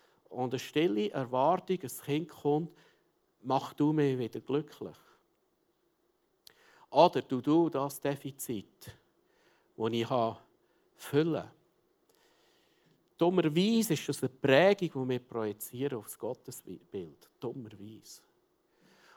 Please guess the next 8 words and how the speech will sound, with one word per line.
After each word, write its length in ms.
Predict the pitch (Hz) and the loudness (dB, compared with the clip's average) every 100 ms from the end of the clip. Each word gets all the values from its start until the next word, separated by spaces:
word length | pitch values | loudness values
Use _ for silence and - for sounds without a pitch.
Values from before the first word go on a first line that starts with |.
| - | -14
Und 120 | 117 | -4
so 120 | 165 | 4
wachsen 520 | 208 214 - - 143 | 4 4 0 -4 0
wir 300 | 160 226 190 | 0 0 0
alle 320 | 127 185 202 | 0 0 0
mehr 240 | 147 160 170 | 2 2 0
oder 200 | 139 127 | -2 -6
weniger 540 | 160 208 208 175 143 | -4 -4 -4 -4 -4